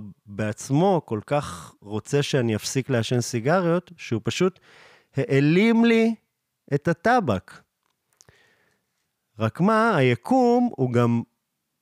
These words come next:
מוכר לי טבק בכל, כל עשרים מטר יש פיצוצייה עם טבק, אז היקום קצת אולי לא, לא היה מדויק בפעולה הזאת.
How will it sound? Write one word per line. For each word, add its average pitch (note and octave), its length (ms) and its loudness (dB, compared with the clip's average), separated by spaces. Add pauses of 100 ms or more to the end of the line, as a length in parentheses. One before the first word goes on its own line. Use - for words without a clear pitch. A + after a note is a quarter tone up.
(160)
מוכר A#2 580 0
לי F#3+ 140 2
טבק F#3+ 600 2
בכל, F#3 920 2 (200)
כל F3 260 2
עשרים D3 600 2
מטר C#3+ 360 2
יש B2+ 200 2
פיצוצייה B2+ 680 -2
עם B2 120 2
טבק, A#2+ 440 0
אז G#2 280 -4
היקום A#2 460 0
קצת - 440 -4 (180)
אולי A#2+ 320 0 (100)
לא, B2 320 0
לא B2 140 0
היה B2+ 200 4
מדויק A2+ 760 0 (720)
בפעולה A2 680 4
הזאת. F#2 420 -2